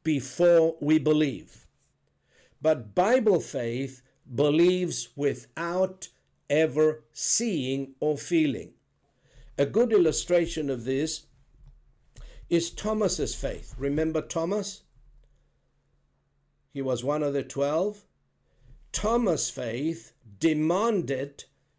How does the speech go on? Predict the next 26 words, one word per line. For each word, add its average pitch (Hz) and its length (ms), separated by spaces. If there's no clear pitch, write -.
to 170 160
see 262 400
first - 640
before 147 420
he 147 120
believed. 120 640
In 151 160
fact, 175 360
he 151 120
said 170 320
to 160 100
the 139 140
disciples, 151 720
"Unless 156 840
I 147 220
see 180 420
the 143 220
nail 156 400
prints 170 580
in 160 240
his 143 320
hands, 143 760
I 135 280
will 147 400
not 131 400
believe. 117 580